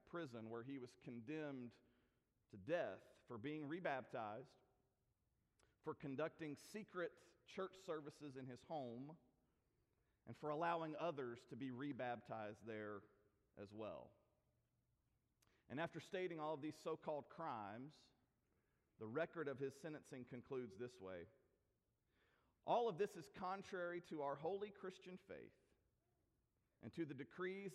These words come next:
of His Royal Majesty, and ought not to be tolerated, but severely punished for an example to others." And so Dirk Willems was burned at the stake on May sixteenth,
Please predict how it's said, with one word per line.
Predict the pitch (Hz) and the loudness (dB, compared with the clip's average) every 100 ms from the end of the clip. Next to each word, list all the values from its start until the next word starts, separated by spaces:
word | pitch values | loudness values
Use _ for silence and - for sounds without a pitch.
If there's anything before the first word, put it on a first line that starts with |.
| 143 | 0
of | 139 | 0
His | 151 151 | 0 -4
Royal | 131 151 196 202 185 | 0 2 2 2 0
Majesty, | 147 98 - - - 50 - - _ _ _ _ _ _ _ _ _ _ - | -2 -4 -8 -14 -18 -20 -20 -20 _ _ _ _ _ _ _ _ _ _ -10
and | 113 | -2
ought | 139 160 165 | 4 4 4
not | 185 190 | -2 -2
to | |
be | 190 196 - | -6 -6 -2
tolerated, | 139 123 110 107 110 117 120 - _ _ _ _ _ _ _ - - | 0 0 0 -2 -2 -4 -6 -16 _ _ _ _ _ _ _ -20 -2
but | 120 - | -2 -2
severely | 135 120 170 160 | -6 0 0 0
punished | 160 156 120 107 110 - - - _ _ _ _ _ _ _ _ | -4 -4 -4 -4 -8 -14 -20 -20 _ _ _ _ _ _ _ _
for | - | -8
an | 113 | -6
example | 104 107 120 120 110 | -4 -4 -4 -4 -8
to | - - | -4 -4
others." | 80 58 - - - _ _ _ _ _ _ _ _ _ _ _ _ _ _ _ _ - | -4 -6 -12 -20 -20 _ _ _ _ _ _ _ _ _ _ _ _ _ _ _ _ -16
And | 113 | -8
so | 143 | -4
Dirk | 110 127 110 | -2 -2 -2
Willems | 120 120 110 107 | -2 -2 -2 -6
was | 110 | -8
burned | 98 110 110 | -4 -4 -2
at | 104 - | -6 -10
the | - | -8
stake | 120 110 107 95 | -4 -2 -2 -4
on | 104 | -4
May | 104 107 - | -4 -6 -8
sixteenth, | 98 - - 113 95 | -12 -12 -10 -8 -8